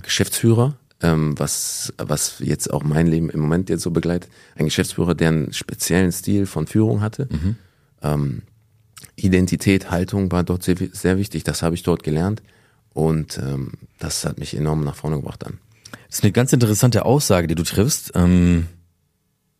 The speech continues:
Speaker 2: würdest du sagen, dass wie du als Fußballer oder andere Fußballer draußen performen, abhängig davon ist, wie sich ein Trainer dir widmet?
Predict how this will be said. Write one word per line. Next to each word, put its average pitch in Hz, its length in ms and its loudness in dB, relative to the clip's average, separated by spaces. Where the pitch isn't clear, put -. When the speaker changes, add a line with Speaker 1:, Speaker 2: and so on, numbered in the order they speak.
Speaker 2:
würdest 120 240 4
du 165 40 4
sagen, 139 460 4
dass - 500 0
wie 87 120 2
du 113 200 6
als 95 180 0
Fußballer 80 800 0
oder 78 280 -6
andere 107 300 0
Fußballer 95 500 0
draußen 78 360 -2
performen, 87 720 2
abhängig 120 560 2
davon 123 360 2
ist, 117 260 0
wie 98 60 2
sich 92 220 -2
ein 92 100 2
Trainer 117 320 2
dir 92 160 2
widmet? - 400 0